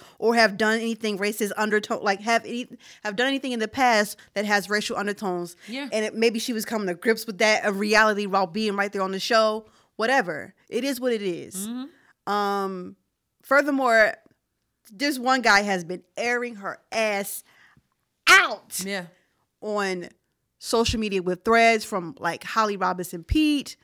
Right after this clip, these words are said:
Speaker 2: Mm-hmm.
Speaker 1: Julie Chen.
Speaker 2: Yeah.
Speaker 1: People say her saying, she calling Julie Chen, like,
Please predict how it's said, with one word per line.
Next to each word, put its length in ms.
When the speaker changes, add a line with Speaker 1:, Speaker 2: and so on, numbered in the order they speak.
Speaker 2:
Mm-hmm. 380
Speaker 1:
Julie 400
Chen. 640
Speaker 2:
Yeah. 320
Speaker 1:
People 260
say 220
her 220
saying, 320
she 140
calling 340
Julie 220
Chen, 300
like, 320